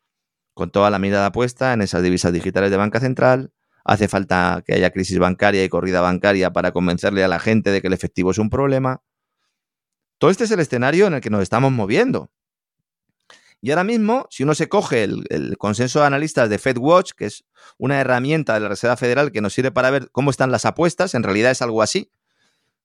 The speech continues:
sobre, eh, la evolución de los tipos de interés, ahora mismo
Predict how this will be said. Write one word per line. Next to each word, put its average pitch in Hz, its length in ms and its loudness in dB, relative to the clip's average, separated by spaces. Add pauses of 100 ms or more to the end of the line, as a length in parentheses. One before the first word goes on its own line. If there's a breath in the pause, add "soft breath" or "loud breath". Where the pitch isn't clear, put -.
(160)
sobre, 110 580 2
eh, 104 160 0
la 107 100 2
evolución 107 360 0
de 127 80 2
los 110 100 0
tipos 139 220 0
de 131 60 0
interés, 127 460 -2 (480)
ahora 156 200 2
mismo 180 440 -2